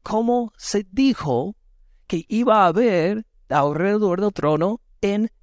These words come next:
el libro de Apocalipsis." ¿Cómo manifestamos esta fe? ¿Cómo llegaremos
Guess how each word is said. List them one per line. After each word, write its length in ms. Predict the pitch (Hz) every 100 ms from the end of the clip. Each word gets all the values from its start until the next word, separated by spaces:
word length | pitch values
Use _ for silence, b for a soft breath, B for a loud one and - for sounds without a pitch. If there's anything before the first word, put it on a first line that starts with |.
| -
el 160 | 208
libro 320 | 160 147 165 175
de 140 | 190
Apocalipsis." 1120 | 190 196 - 208 247 240 - 127 - - - _ _ _ _ _ _ _ _ _ _ _ _ _ _ _ _ _
¿Cómo 640 | - - - 226 285 320 285
manifestamos 1400 | 226 254 277 269 240 247 214 - - 240 254 254 - -
esta 340 | 208 - 240
fe? 480 | - - 247 208 - _ _ _ _ _ _ _ -
¿Cómo 420 | - 240 302 294
llegaremos 1040 | - 233 254 226 196 208 240 247 220 -